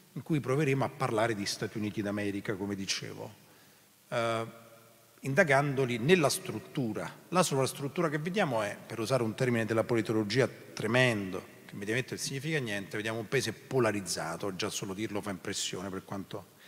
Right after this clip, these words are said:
è senza senso. Ci sono due partiti, in bocca al lupo, visto che i partiti degli Stati Uniti sono una finzione per eccellenza, però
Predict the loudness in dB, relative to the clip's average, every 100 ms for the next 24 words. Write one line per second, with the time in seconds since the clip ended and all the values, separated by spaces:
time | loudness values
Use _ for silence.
0 | -20 -20 -10 -4 -2 0 0 0 0 -2
1 | -2 -4 -6 -12 -20 -20 -10 -6 -2 2
2 | 2 4 0 0 0 0 -4 -8 -12 -8
3 | -6 -4 -4 0 2 2 2 -4 -6 -6
4 | -6 -6 -6 -4 -6 -6 -8 -6 -8 -6
5 | -6 -6 -4 0 0 0 -2 -8 -6 -4
6 | -2 -4 -4 -8 -10